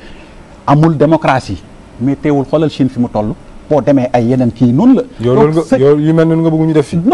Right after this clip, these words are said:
Speaker 1: non, non, c'est-à-dire que ce qui apporte le développement, c'est le contrôle
Speaker 2: Allez, faut dire
Speaker 1: et c'est la sanction.
Speaker 2: Jërëjëf.
Speaker 1: C'est la bonne gouvernance.
Speaker 2: Uh-huh.
Speaker 1: Xam nga, bonne gouvernance, ñaari levier yooyu, on contrôle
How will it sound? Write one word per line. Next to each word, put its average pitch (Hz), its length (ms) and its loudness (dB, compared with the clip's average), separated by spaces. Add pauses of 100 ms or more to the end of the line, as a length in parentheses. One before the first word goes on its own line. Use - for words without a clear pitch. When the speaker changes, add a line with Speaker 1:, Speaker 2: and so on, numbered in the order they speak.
Speaker 1:
non, 359 220 2
non, 202 80 2
c'est-à-dire 262 360 0
que 233 100 -2
ce - 120 -2
qui 262 160 -2
apporte - 320 -2
le 175 100 0
développement, 143 540 0 (540)
c'est - 160 -4
le 175 100 0
contrôle 151 500 0
Speaker 2:
Allez, 92 200 -14
faut 107 80 -8
dire 104 120 -8
Speaker 1:
et 113 40 -4
c'est - 160 -8
la 120 140 -2
sanction. - 480 -6 (160)
Speaker 2:
Jërëjëf. 117 260 -6
Speaker 1:
C'est 170 80 -2
la 139 160 0
bonne 147 280 0
gouvernance. 120 640 -4
Speaker 2:
Uh-huh. 110 300 -4
Speaker 1:
Xam 220 160 0
nga, 220 100 2
bonne 175 280 -2
gouvernance, 147 480 0
ñaari 175 260 2
levier 139 320 0
yooyu, 117 240 -4
on 156 140 4
contrôle 151 420 0